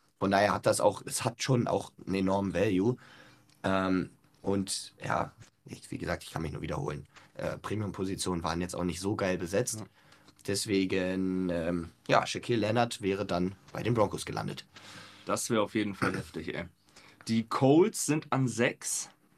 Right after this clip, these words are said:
Speaker 2: haben, äh, original Quenton Nelson, den Guard, gedraftet.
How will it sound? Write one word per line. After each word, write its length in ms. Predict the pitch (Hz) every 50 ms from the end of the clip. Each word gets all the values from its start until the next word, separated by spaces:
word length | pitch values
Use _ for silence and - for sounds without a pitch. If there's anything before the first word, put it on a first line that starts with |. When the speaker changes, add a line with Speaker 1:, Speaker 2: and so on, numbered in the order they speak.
| _ _ _ _ - _ - - - - -
Speaker 2:
haben, 280 | 123 120 131 135 135
äh, 180 | 135 135 135 127
original 960 | - - 127 131 139 131 127 127 120 117 117 131 139 147 151 151 151 151 - _ - - -
Quenton 420 | - - 131 135 127 117 123 123
Nelson, 640 | 117 120 143 - - - - 110 117 135 196 233 - _ _ _ _ -
den 140 | - 98 92
Guard, 340 | 90 90 101 120 131 - -
gedraftet. 640 | 127 120 120 120 127 135 139 139 170 185 185 -